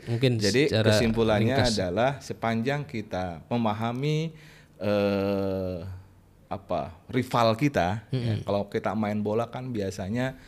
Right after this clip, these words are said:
Speaker 2: kita pelajari tuh musuh kita, calon
Speaker 1: Mm-mm.
Speaker 2: lawan tanding kita.
Speaker 1: Iya, betul.
Speaker 2: Nah, itu. Nah, kita pelajari nih lawan tanding kita.
Speaker 1: Hmm.
Speaker 2: Lawan tanding kita dalam hidup ini kan memang mereka.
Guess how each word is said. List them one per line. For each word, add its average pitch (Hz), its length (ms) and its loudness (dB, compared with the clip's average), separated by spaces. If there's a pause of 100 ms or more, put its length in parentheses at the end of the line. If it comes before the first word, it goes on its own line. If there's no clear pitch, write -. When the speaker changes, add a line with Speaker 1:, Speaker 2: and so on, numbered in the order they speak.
(200)
Speaker 2:
kita 110 200 -6
pelajari 98 560 0
tuh - 140 -4 (460)
musuh 98 340 -2
kita, - 320 -4
calon 98 320 2
Speaker 1:
Mm-mm. 110 320 0 (320)
Speaker 2:
lawan 101 320 4
tanding 104 380 4
kita. 117 260 4
Speaker 1:
Iya, 104 80 4
betul. 98 240 -2
Speaker 2:
Nah, 107 100 -4
itu. 87 280 -8 (500)
Nah, 82 100 -12
kita 156 220 -4
pelajari 131 400 2
nih 151 100 4
lawan 123 240 2
tanding 120 320 0
kita. 123 400 -6
Speaker 1:
Hmm. 120 160 -4
Speaker 2:
Lawan 107 220 0
tanding 107 340 0
kita 113 200 -2
dalam 104 260 0
hidup 104 260 -4
ini 127 160 -4
kan 151 140 -4
memang 139 240 -2
mereka. 131 340 -2